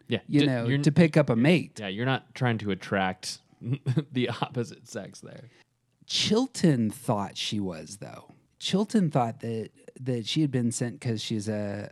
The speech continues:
Speaker 2: an attractive young student who was just Lecter's taste. And if she was gonna try and, you know, really push into that card, she
Speaker 1: Mm-hmm.
Speaker 2: might have worn a scent, you know?
Speaker 1: Right.
Speaker 2: And apparently she didn't.
Speaker 1: Right.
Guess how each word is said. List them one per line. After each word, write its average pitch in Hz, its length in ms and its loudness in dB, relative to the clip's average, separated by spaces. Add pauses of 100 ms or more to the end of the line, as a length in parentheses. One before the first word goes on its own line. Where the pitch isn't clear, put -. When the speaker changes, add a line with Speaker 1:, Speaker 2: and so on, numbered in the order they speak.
(140)
Speaker 2:
an 110 160 -4
attractive 131 880 -4 (140)
young 110 560 -2 (140)
student 107 640 -2 (100)
who 107 160 -2
was 98 280 -4
just - 560 -6
Lecter's 104 560 -6
taste. - 600 -10 (360)
And 117 140 -4
if 104 80 -4
she - 200 -2
was 160 180 4
gonna 120 260 2
try 123 400 -4
and, 104 760 -6 (360)
you 117 140 0
know, 110 40 2
really 117 300 0
push 131 340 0
into 107 220 0
that 151 320 0
card, 92 400 -6
she - 160 0
Speaker 1:
Mm-hmm. 147 80 4
Speaker 2:
might 160 220 0
have 139 120 4
worn 104 560 -4
a - 100 -6
scent, - 580 -6 (360)
you 123 140 0
know? 123 340 0
Speaker 1:
Right. 101 320 -4 (200)
Speaker 2:
And 139 120 6
apparently 117 440 2
she 127 160 -4
didn't. 147 480 0
Speaker 1:
Right. 92 200 -4